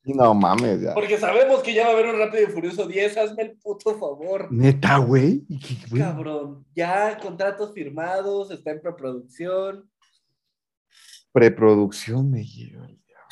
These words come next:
Speaker 2: Hazme el bendito favor, cabrón. Pero bueno, dejando
Speaker 1: Bueno.
Speaker 2: de desviarnos en cosas que no valen la pena, lo último que queda es que en este año dos mil veintiuno todavía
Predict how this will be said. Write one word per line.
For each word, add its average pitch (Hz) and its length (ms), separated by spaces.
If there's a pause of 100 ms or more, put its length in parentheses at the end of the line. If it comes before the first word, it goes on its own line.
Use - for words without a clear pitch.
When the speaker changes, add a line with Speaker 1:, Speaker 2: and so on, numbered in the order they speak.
Speaker 2:
Hazme 190 400
el 190 80
bendito 170 480
favor, 143 680
cabrón. 107 420
Pero 151 220
bueno, 170 420 (480)
dejando 160 420
Speaker 1:
Bueno. 127 100
Speaker 2:
de 92 80
desviarnos 196 400
en 165 100
cosas 190 300
que 151 100
no 165 140
valen 170 240
la 127 160
pena, 262 440 (460)
lo 190 180
último 247 380
que 185 140
queda 240 300 (100)
es 202 240
que 214 280
en 165 120
este 214 340
año 202 300
dos 151 180
mil 185 160
veintiuno 226 720 (760)
todavía 220 840